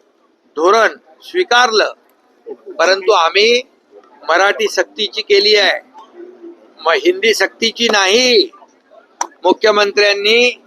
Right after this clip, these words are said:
आणि स्पष्ट शब्दात देखील सांगितलंय, मी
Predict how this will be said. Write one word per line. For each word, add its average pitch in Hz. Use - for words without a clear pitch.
आणि 190
स्पष्ट -
शब्दात 202
देखील 190
सांगितलंय, 185
मी 214